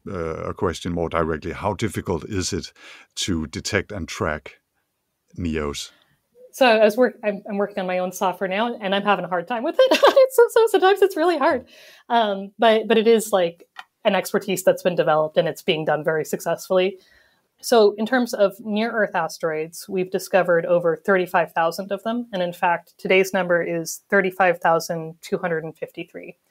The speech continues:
Speaker 2: 'cause we're recording in June, uh, twenty twenty-four. Tomorrow it'll be different. <laughs> Um, but, but we do have a sense that there's kind of the, a difference in sizes, right? There's fewer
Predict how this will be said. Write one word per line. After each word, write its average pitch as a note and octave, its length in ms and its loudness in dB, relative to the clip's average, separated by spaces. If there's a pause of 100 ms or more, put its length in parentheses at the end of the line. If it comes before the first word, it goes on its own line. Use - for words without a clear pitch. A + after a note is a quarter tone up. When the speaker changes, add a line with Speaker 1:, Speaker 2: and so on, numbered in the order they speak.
(300)
Speaker 2:
'cause F3 200 -2
we're E3 180 2
recording D#3 460 -2
in D3+ 340 -10
June, D#3 460 -10
uh, D3+ 560 -6 (100)
twenty E3 240 -16
twenty-four. G#3+ 640 -2 (640)
Tomorrow E3 360 4
it'll D#3+ 160 0
be D#3+ 100 -6
different. E3+ 500 -6
<laughs> - 40 -20 (460)
Um, D#3 600 -4
but, F3+ 420 0
but G3 120 -2
we G3+ 100 0
do G#3+ 100 0
have G#3+ 160 2
a F#3 80 0
sense E3+ 460 -6 (140)
that E3 580 0 (180)
there's G3 160 2
kind A3 140 0
of E3 80 0
the, D#3+ 340 -4 (320)
a F3+ 100 4
difference F3+ 360 0
in E3+ 100 -6
sizes, F3+ 540 -2
right? F#3+ 120 2
There's D#3 220 -4
fewer F#3+ 720 2